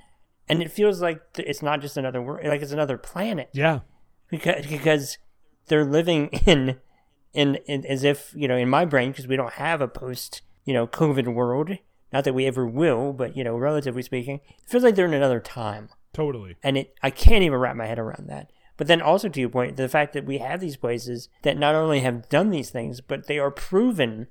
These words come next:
Speaker 1: to work. And then even when there are quote unquote setbacks, in, like, New Zealand, they lock that shit down again, take it out, and then they're back.
Speaker 2: Totally.
Speaker 1: And the fact that, that, that I'm speaking for the American part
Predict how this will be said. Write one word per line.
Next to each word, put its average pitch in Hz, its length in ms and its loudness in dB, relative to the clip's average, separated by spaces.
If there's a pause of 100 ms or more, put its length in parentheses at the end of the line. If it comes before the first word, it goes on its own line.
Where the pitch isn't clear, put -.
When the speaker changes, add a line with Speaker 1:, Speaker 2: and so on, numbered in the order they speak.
(120)
Speaker 1:
to 170 180 0
work. 127 360 -2
And 147 140 -2
then 156 100 0
even 175 260 -2
when 170 140 -4
there 156 160 -6
are 185 260 -2
quote 156 240 -4
unquote 139 280 -10
setbacks, 131 720 -6 (100)
in, 139 100 2
like, 135 140 2
New 135 140 -2
Zealand, 135 420 -4 (320)
they 220 120 0
lock 175 300 -2
that 190 140 -2
shit 185 220 -6
down 185 220 -2
again, 190 460 -8
take 170 240 0
it 165 100 0
out, 185 280 -2
and 147 140 -4
then 170 120 -2
they're 151 140 0
back. 123 540 -10
Speaker 2:
Totally. 139 440 -4 (200)
Speaker 1:
And 151 140 2
the 151 60 0
fact 208 240 0
that, 147 240 -2
that, 135 280 -2 (140)
that 143 280 -2 (100)
I'm 139 180 -4
speaking 151 540 -4
for - 100 -12
the 127 220 0
American 131 540 -2
part 120 300 -4